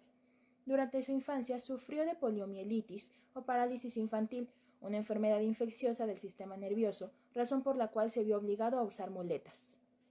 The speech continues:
Estudió arquitectura en la Academia de San Carlos y en mil novecientos treinta presenta su tesis sobre la vivienda obrera,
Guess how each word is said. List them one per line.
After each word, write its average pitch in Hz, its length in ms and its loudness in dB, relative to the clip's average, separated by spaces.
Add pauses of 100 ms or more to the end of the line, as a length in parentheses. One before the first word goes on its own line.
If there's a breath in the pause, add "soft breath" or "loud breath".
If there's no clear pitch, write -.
(560 loud breath)
Estudió 330 320 0
arquitectura 262 580 -2
en 233 80 2
la 220 80 0
Academia 185 380 -2
de 180 100 -2
San 190 200 -6
Carlos 214 520 0
y 226 120 -2
en 233 120 0
mil 254 140 4
novecientos 220 560 -2
treinta 202 320 -2
presenta 247 420 -4
su 262 140 -4
tesis 190 320 -6
sobre 190 260 -2
la 180 120 -2
vivienda 190 440 -2
obrera, 208 380 -2